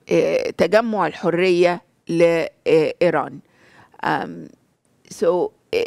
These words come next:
بيقولوا الوقت حان إننا نقف مع هذا الشعب، الوقت حان إنه يتحرر هذا الشعب. آم،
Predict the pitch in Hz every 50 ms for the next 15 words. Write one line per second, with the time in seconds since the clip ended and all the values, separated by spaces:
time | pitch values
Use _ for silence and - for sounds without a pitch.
0 | - 107 - - 135 170 180 - 220 220 208 202 190 190 226 - - - - 190
1 | - - 220 226 226 196 175 - - - 175 170 175 180 175 170 170 - - _
2 | 175 185 180 - 180 156 - - 147 - 156 170 180 165 165 165 170 - - -
3 | 196 185 175 165 156 151 160 170 - - - 156 - - 208 202 196 185 180 -
4 | - - - - - _ _ - - 190 180 170 175 175 185 - _ _ _ _
5 | - 180 175 175 - 185 180 - - 202 196 180 175 165 170 175 170 170 196 196
6 | - _ - - 190 208 170 175 170 156 165 170 - - - - - - - -
7 | _ _ _ _ _ _ _ _ _ _ _ _ _ _ - 180 180 175 170 170
8 | 170 170 170 170 165 -